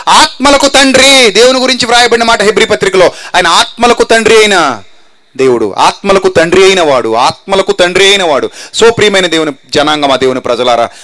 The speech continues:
మీ అందరూ కూడా ఈ శరీరాలలో ఇక్కడ కొంతకాలం ఉండిపోవడానికి వచ్చినవారు. మన్నైనది వెనుకటి వల్ల ఏమైపోబోతుంది?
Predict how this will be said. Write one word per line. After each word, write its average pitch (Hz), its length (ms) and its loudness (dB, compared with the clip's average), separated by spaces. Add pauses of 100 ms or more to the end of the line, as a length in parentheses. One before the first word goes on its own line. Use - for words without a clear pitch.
(140)
మీ 175 120 -8
అందరూ 247 560 -2
కూడా 208 400 2 (220)
ఈ 233 80 -4
శరీరాలలో 233 840 2
ఇక్కడ 220 200 0
కొంతకాలం 208 720 0
ఉండిపోవడానికి 180 840 0
వచ్చినవారు. 131 520 -4 (1040)
మన్నైనది 202 500 0
వెనుకటి 214 320 0
వల్ల 208 140 2
ఏమైపోబోతుంది? 226 840 0